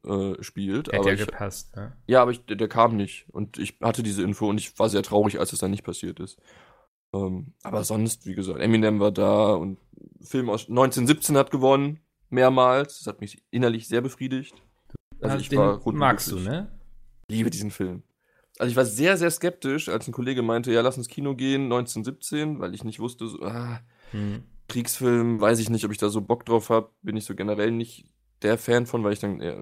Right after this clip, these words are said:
Speaker 1: weiß ich nicht, ich bin Fantasy und sowas, ne?
Speaker 2: Ja.
Speaker 1: Aber dann war ich da drin und der war halt so gut gemacht. Holy shit. Also von der Kameraführung, der ist ja quasi nur mit einem Schnitt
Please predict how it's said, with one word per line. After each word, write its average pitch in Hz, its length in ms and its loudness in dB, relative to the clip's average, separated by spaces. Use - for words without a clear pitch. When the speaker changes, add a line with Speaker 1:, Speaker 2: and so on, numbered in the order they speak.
Speaker 1:
weiß 110 240 -10
ich 101 80 -16
nicht, - 220 -20
ich - 40 -20
bin 113 300 0
Fantasy 107 580 2
und 92 140 -2
sowas, 98 340 -2
ne? 160 220 0
Speaker 2:
Ja. 101 240 -6
Speaker 1:
Aber 117 140 4
dann 113 120 4
war 131 120 8
ich 143 80 0
da 120 100 2
drin 120 360 4
und 135 120 2
der 107 120 -2
war - 140 -6
halt 90 220 -8
so - 580 4
gut - 400 -4
gemacht. 104 600 -2
Holy 104 260 -4
shit. - 460 -10
Also 101 160 -2
von 107 120 0
der 110 100 2
Kameraführung, 131 840 4
der 95 100 0
ist 104 120 -4
ja 101 100 2
quasi 107 380 2
nur 107 140 2
mit 107 160 0
einem 107 200 2
Schnitt 123 260 -4